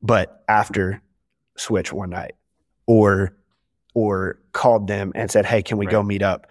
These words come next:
Speaker 1: Or, "Hey, can I come over?" Because our small group leaders build those relationships with our students. And so, man, that is, that's one of the things that I just love so much about Switch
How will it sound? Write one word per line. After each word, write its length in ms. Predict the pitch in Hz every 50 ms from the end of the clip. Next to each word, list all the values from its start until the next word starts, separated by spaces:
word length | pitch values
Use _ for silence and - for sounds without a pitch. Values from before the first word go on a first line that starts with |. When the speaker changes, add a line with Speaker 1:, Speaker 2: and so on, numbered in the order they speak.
| _ _ -
Speaker 1:
Or, 100 | - 104
"Hey, 200 | 98 - 117 101
can 140 | - 117 104
I 60 | 98 92
come 180 | - 107 98
over?" 320 | 104 110 101 95 101 90 - - - - _ -
Because 500 | 120 110 - 123 107 104 101 101 - - - -
our 100 | 123 117
small 260 | - - 117 113 110
group 200 | 101 110 98 -
leaders 380 | 110 104 95 98 95 95 - - _ -
build 240 | 95 113 113 113 92
those 200 | 110 110 107 -
relationships 600 | 110 95 98 107 101 - 101 92 - 98 78 - - _ -
with 300 | 98 104 101 92 - - _ -
our 100 | 92 87
students. 520 | - - - 95 98 95 87 - _ - -
And 180 | 127 113 110 101
so, 380 | - - 113 104 101 104 101 - - - - - - - _ _ -
man, 360 | - 113 107 110 104 101 98
that 240 | 113 120 135 151 147
is, 280 | 123 113 104 95 95 -
that's 280 | - 127 156 151 -
one 200 | 110 110 113 117
of 80 | 117 104
the 100 | 104 98
things 420 | - - 107 107 110 104 101 104
that 100 | 107 101 78
I 160 | 78 117 127
just 240 | 113 110 104 95 98
love 300 | 98 104 104 101 101 104
so 260 | - - - 117 113
much 360 | 110 104 107 104 104 - - -
about 300 | 110 104 104 107 104 -
Switch 440 | - - 117 107 107 104 - - -